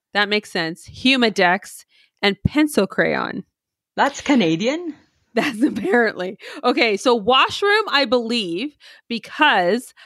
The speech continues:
Speaker 1: when I was in Jersey, visiting Jersey,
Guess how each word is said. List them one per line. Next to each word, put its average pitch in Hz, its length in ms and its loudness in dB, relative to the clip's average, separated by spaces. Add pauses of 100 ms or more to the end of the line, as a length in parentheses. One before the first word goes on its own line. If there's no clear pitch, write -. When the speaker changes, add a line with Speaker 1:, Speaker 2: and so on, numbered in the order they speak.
(200)
Speaker 1:
when 208 220 0
I 240 240 4
was 302 200 2
in 320 160 4
Jersey, 226 400 2
visiting 202 460 -4
Jersey, 175 640 -4